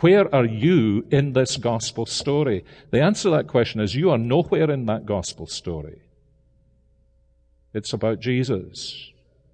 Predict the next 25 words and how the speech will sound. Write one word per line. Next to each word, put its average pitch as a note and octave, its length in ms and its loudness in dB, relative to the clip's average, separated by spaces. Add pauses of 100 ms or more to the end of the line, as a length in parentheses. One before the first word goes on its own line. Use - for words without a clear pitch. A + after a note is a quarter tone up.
(420)
you G2 100 -10
see. G2+ 320 -8 (1600)
And G#2+ 140 -8
so D3+ 160 2
we C#3+ 160 4
need C#3+ 320 2
this B2+ 220 0
baptism A2+ 1080 -2 (300)
of C3 240 -2
clear D#3+ 420 4
seeing D#3 680 -2 (280)
for C3+ 140 2
which C#3+ 320 0
the C#3 100 0
apostle A#2 560 0
is A2+ 160 -4
praying. G#2+ 540 0 (240)
He D3+ 160 4
is B2 200 4
enthroned C3+ 680 0
in C3 100 -8
a G2+ 80 -4
glorious A#2+ 600 0
majesty. G2+ 560 -6
Second, A#2 840 -4